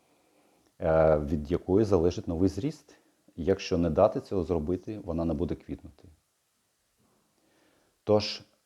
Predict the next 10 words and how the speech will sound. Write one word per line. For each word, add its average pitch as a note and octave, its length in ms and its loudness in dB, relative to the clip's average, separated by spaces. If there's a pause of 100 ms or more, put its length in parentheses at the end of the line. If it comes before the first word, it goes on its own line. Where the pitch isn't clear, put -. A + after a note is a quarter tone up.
(180)
не G#2+ 120 2
поливаємо, E2 720 0 (520)
корені E2 380 2
ростуть, - 480 -6 (320)
заповнюють E2 640 -2
горщик, D2+ 500 -6 (1300)
е, D#2+ 500 0 (160)
зріст F2 360 -2
теж D2 220 -4
росте. F#2+ 520 -2